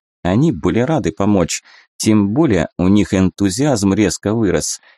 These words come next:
Они какие-то надежды связывают с твоим возвращением».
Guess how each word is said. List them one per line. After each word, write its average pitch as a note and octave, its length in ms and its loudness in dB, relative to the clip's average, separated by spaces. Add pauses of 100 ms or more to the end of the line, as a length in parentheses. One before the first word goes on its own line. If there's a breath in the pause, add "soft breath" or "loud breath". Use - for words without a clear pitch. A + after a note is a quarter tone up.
(100)
Они A2+ 320 2
какие-то D#3 520 -2
надежды C#3 540 0
связывают G#2+ 760 0
с - 140 -10
твоим A2+ 340 2
возвращением». F#2+ 1000 -2